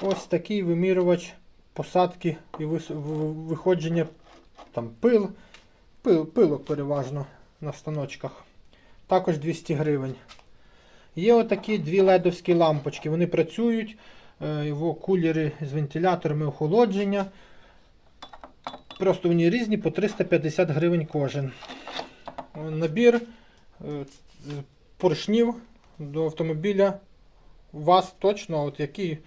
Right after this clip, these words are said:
мабуть, до, до автомобілів ваз, ось так. Отут є, на ньому пише сімдесят дев'ять і чотири, по-моєму, якщо я не помиляюся, розмір.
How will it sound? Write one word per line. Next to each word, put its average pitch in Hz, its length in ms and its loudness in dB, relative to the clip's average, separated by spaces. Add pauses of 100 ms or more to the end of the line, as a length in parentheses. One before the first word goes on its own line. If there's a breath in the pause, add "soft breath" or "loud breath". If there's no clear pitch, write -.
(440 soft breath)
мабуть, 156 420 -6 (840)
до, 214 420 0
до 208 100 8
автомобілів 202 560 4
ваз, 139 320 2 (120)
ось 147 220 -8
так. 139 280 -2 (960 soft breath)
Отут 180 340 0
є, 170 180 0
на 151 120 2
ньому 151 200 2
пише 151 280 0
сімдесят 156 600 2
дев'ять 208 460 2
і 165 100 -6
чотири, 165 480 2
по-моєму, 143 440 4
якщо 143 200 -2
я 143 60 2
не 143 80 4
помиляюся, 147 720 0
розмір. 147 440 -2